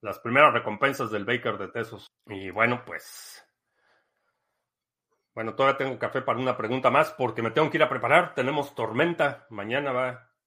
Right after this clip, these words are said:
nos cae una nevada, tormenta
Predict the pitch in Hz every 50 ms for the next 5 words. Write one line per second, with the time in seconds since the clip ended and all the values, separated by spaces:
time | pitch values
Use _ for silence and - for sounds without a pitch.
0 | _ _ _ 110 101 98 - - 123 120 120 117 110 104 101 98 98 95 92 113
1 | 123 123 127 123 120 - - _ _ _ _ _ _ _ _ _ _ _ _ _
2 | _ _ _ 104 98 98 101 110 120 123 123 123 127 110 107 101 101 - - _